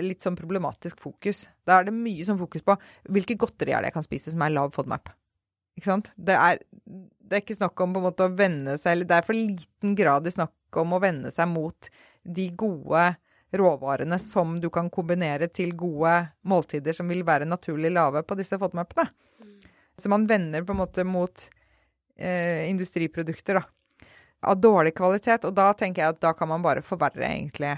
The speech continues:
Speaker 1: problemet. Da skaper man nye problemer i stedet for.
Speaker 2: Mm.
Speaker 1: Så, eh, så jeg, jeg tror det kan være, eller f-,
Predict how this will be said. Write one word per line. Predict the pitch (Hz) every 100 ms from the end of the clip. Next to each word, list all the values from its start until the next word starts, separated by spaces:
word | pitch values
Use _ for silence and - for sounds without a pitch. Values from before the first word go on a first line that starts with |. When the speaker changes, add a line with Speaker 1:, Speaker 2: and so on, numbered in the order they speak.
| -
Speaker 1:
problemet. | - 170 - 147 -
Da | -
skaper | - 151 - 143
man | 151 160
nye | - 190 143 -
problemer | 139 131 127 131
i |
stedet | - 131 -
for. | - _ 247
Speaker 2:
Mm. | 233 202 190 208 _ _ _ _ -
Speaker 1:
Så, | 226 233 - - - - - - _
eh, | - 208 214 214 160 202
så | 240 120
jeg, | 240 247 247
jeg | - 247
tror | 262 254
det | 277
kan | 269
være, | 208 196 220 226 233
eller | 208 208
f-, | 214